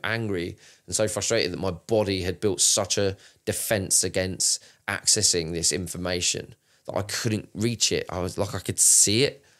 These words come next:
I knew what I needed to do. I knew it needed to happen, but my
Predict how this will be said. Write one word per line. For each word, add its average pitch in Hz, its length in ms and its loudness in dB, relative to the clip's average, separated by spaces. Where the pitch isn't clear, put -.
I - 60 -6
knew 101 120 4
what 87 120 2
I 104 40 2
needed 101 260 0
to - 80 0
do. 107 360 4
I 101 60 4
knew 95 160 2
it 92 100 0
needed 101 300 0
to - 80 2
happen, 101 380 0
but 69 100 -4
my 92 120 0